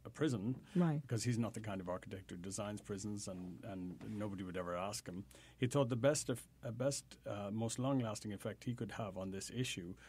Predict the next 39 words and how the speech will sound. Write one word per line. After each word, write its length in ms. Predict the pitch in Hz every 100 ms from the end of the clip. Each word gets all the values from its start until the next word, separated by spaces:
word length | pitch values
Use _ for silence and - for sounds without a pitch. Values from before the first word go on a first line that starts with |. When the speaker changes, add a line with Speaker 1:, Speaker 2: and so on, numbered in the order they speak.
| - -
Speaker 1:
would 200 | 117 107
be 160 | 110
to 140 | 107 117
get 240 | 110 -
the 80 | 113
conversation 580 | - 101 90 98 98 104
started 460 | - 98 98 90 -
in 360 | 110 95 92 87
the 60 | -
schools. 500 | - 117 110 - - - - - -
And 220 | 113 110
so 420 | 104 123 110 104 95 - - -
the 80 | 123
architecture 500 | 110 104 98 - 107
schools 400 | - 110 104 -
in, 300 | 113 101 98 -
in 140 | 117
the 80 | 101
United 280 | 98 98 101
States, 360 | - 113 104
and 120 | 110 104
so 200 | 117 107
he, 140 | 107 - 135 -
because 320 | 110 131 117
of 60 |
his 120 | 107 107
relationship 580 | 107 110 - 107 98
existing 600 | 104 101 123 127 113 101
with 260 | 107 104 - - - - - 226 143 123 -
sciarc, 540 | - - 123 117 98 -
the 100 | 110
Southern 280 | - 120 110
California 540 | 113 104 104 107 104
Institute 380 | 107 107 123 113
of 100 | 104
Architecture 560 | 101 104 - 104 - 101
in 80 | 95
Los 160 | 92
Speaker 2:
Mm-hmm. 120 | 190